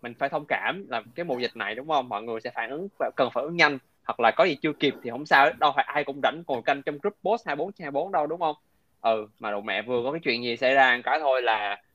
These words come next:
các bà, các mẹ trong group, trong gì đó, trong nhõng nhõng cả lên, chửi lên tại sao ban quản lý chưa làm thông báo, chưa nói cái kia. Trời ơi, mẹ thiệt sự luôn, phường cứ thông báo qua cho tụi em nữa mà còn, mà đòi ban quản lý báo.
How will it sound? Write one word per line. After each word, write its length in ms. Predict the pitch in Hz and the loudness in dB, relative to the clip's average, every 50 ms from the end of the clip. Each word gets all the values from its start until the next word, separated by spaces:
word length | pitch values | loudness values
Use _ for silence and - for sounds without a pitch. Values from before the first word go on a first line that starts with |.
| _ _ _ _ _ | _ _ _ _ _
các 140 | - 170 - - | -2 -2 -2 0
bà, 200 | 139 113 110 110 | 0 2 2 2
các 180 | 110 - - - | 0 -4 -8 -8
mẹ 220 | 143 110 98 107 | -6 -4 -4 -4
trong 160 | - 123 127 | -6 -6 -8
group, 140 | 135 160 180 208 170 _ | -8 -10 -10 -10 -12 _
trong 100 | - 127 135 _ _ _ _ _ _ - | -12 -14 -14 _ _ _ _ _ _ -6
gì 120 | - 113 | 0 2
đó, 100 | 127 147 165 - _ _ _ _ _ _ _ _ _ - | 2 2 2 -2 _ _ _ _ _ _ _ _ _ -6
trong 120 | 139 135 | -4 -2
nhõng 220 | 127 113 135 151 | 0 0 0 0
nhõng 200 | 147 127 104 139 | 0 0 0 2
cả 100 | 147 165 | 2 4
lên, 280 | 143 139 131 127 123 123 - _ _ _ _ _ _ - | 6 8 6 6 4 0 -8 _ _ _ _ _ _ -6
chửi 220 | 127 107 123 156 | -4 -4 -4 -4
lên 180 | 160 151 139 135 | -4 -6 -6 -4
tại 200 | - - 120 135 | -6 -6 -6 -8
sao 200 | - 196 190 185 | -10 -8 -8 -6
ban 140 | 185 180 175 | -4 -4 -4
quản 140 | 156 156 165 | -4 -4 -4
lý 180 | 165 190 220 | -6 -6 -6
chưa 200 | 220 - 202 185 | -6 -6 -6 -4
làm 180 | 180 165 151 147 | -4 -6 -6 -8
thông 200 | - 175 170 175 | -10 -12 -4 0
báo, 180 | 160 165 208 | 0 0 0
chưa 180 | 233 - 196 185 175 | -2 -4 -4 -6 -4
nói 120 | 185 202 208 | -6 -10 -10
cái 80 | - - | -6 -2
kia. 220 | - 180 170 165 165 _ _ _ _ _ _ _ | 0 0 0 -2 -4 _ _ _ _ _ _ _
Trời 120 | - 110 | 0 4
ơi, 200 | 110 113 120 131 | 4 4 4 2
mẹ 200 | 127 120 104 95 | 0 -2 -4 -4
thiệt 120 | 98 117 107 - | -4 -6 -10 -10
sự 180 | - 104 98 | -8 -6 -4
luôn, 140 | 120 127 131 | -4 -6 -4
phường 280 | - - 135 120 117 123 | -2 0 0 0 0 -2
cứ 100 | - 131 127 - | -6 -10 -8 -6
thông 140 | 139 127 | -2 2
báo 180 | 131 135 165 170 | 4 4 4 6
qua 240 | 160 147 135 127 131 - | 6 6 6 6 6 4
cho 100 | 131 127 131 - - | 0 -2 -2 -4 -2
tụi 100 | 101 95 | 0 0
em 220 | 113 120 123 123 | 0 0 -2 -4
nữa 140 | 110 107 127 139 | -8 -12 -10 -12
mà 60 | 131 | -8
còn, 280 | - 117 110 107 107 107 107 107 107 107 107 104 104 | -6 -6 -6 -6 -8 -14 -16 -18 -18 -18 -16 -8 -4
mà 80 | 104 | 0
đòi 140 | 104 98 104 107 | 4 4 4 4
ban 100 | 104 - | 2 0
quản 80 | - 123 | -2 -2
lý 120 | 127 143 | -2 2
báo. 280 | - 143 139 151 196 | 6 6 6 6 6